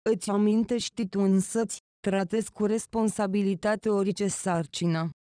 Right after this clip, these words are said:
Tu îți poți asuma responsabilități care depășesc puterea vremii. Tu mergi cu încredere spre atingerea obiectivelor, ești o prietenă de încredere,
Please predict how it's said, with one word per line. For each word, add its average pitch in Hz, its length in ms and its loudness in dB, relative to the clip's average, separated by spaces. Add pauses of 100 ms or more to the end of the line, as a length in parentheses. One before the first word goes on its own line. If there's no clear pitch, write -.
(120)
Tu 214 120 0
îți 190 200 -2
poți 240 300 -2
asuma 202 460 0
responsabilități 202 1200 0
care 202 320 0
depășesc 190 640 0
puterea 226 520 0
vremii. 180 500 0 (320)
Tu 208 60 2
mergi 214 380 2
cu 220 120 -2
încredere 208 640 2
spre 190 240 -4
atingerea 214 720 2
obiectivelor, 175 1120 0 (300)
ești 220 300 0
o 202 80 2
prietenă 233 540 0
de 190 120 0
încredere, 185 840 2